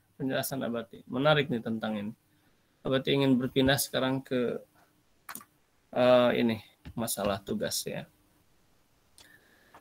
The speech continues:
Baik, kita selesai sampai sini. Sementara kemudian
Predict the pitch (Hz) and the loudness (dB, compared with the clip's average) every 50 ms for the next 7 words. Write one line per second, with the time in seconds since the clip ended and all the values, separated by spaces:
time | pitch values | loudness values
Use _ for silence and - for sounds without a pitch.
0 | _ _ _ _ _ - - 127 120 113 - - - - - - - - - - | _ _ _ _ _ -2 0 2 2 2 0 -4 -4 -4 -6 -6 -8 -12 -16 -20
1 | - _ _ _ _ _ _ - 123 - - 127 123 123 117 - - - _ _ | -20 _ _ _ _ _ _ -12 -6 0 4 6 6 6 4 2 -4 -12 _ _
2 | _ _ _ _ _ _ _ _ _ _ _ _ _ _ _ _ _ _ - - | _ _ _ _ _ _ _ _ _ _ _ _ _ _ _ _ _ _ -2 -2
3 | 117 - 139 123 - 120 117 113 113 104 - 113 104 95 92 - - _ _ _ | 2 4 4 4 4 4 2 2 0 -2 -4 -6 -6 -6 -10 -14 -18 _ _ _
4 | _ _ _ _ _ _ - - - - _ _ _ _ _ _ - - - - | _ _ _ _ _ _ -20 -20 -20 -20 _ _ _ _ _ _ -18 -12 -6 -4
5 | - - 139 131 127 117 113 - 117 117 127 147 170 - - - _ _ _ _ | -2 2 2 2 2 2 0 -2 2 4 6 6 6 6 2 -2 _ _ _ _
6 | _ _ _ _ _ _ _ _ _ _ _ _ _ _ _ _ _ _ _ _ | _ _ _ _ _ _ _ _ _ _ _ _ _ _ _ _ _ _ _ _
7 | _ _ - 170 156 156 156 151 143 147 147 151 156 156 156 156 160 139 | _ _ 2 4 4 4 4 4 6 8 10 10 10 10 8 6 2 0